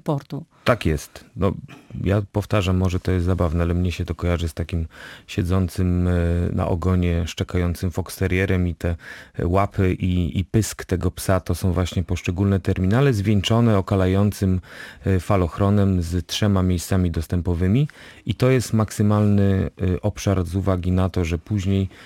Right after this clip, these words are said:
Speaker 2: na wysokości Sopotu, bo to jest taka skala tej inwestycji, czyli ostatni falochron na północy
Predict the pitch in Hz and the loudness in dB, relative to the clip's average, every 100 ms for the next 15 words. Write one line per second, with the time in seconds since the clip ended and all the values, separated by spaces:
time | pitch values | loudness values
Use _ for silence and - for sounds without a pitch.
0 | - 101 95 90 95 98 - 95 92 - | -6 -2 0 0 -2 -2 -2 -4 -2 -2
1 | 87 123 117 90 - 101 95 82 - - | -2 0 0 -2 0 0 0 -2 -12 -4
2 | 117 - - 101 - 104 95 90 92 90 | -4 -2 -4 -4 -4 0 0 0 0 0
3 | 87 82 85 - 82 95 92 92 - 104 | -2 -4 -8 -6 -8 -4 -2 -2 -4 -4
4 | 113 101 90 95 - 95 92 - 90 98 | -2 -2 0 -2 0 0 0 0 0 0
5 | - 139 | 0 -2